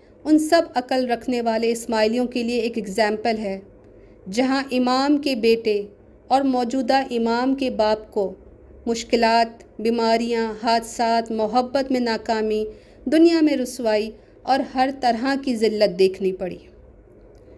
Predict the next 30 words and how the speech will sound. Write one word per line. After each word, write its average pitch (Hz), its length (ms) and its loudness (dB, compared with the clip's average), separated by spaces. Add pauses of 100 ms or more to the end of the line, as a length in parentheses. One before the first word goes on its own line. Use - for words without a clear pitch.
(280)
जब 240 180 2
फ़ोर्टी 247 460 -2
एट 269 500 -2
इमाम 202 480 -2 (300)
और 226 60 2
फ़ोर्टी 226 520 0
नाइन्थ 240 360 0
इमाम 202 480 -4
दोनों 320 320 6
मिलकर 240 380 0
अपने 226 360 -2
बाप 226 480 -2
और 262 80 2
अपने 269 260 0
बेटे 220 260 2
को 214 340 -4 (280)
नहीं 277 240 6
बचा 226 320 2
सके, 196 420 -8 (640)
तो 262 60 -4
इन 277 240 0
सब 285 360 0 (340)
इस्माइलियों 240 640 0
की 220 340 -8 (440)
एक 311 240 2
ही 302 160 4
वक्त 233 360 0
में 214 220 -4
एक 254 280 0
साथ 202 320 -2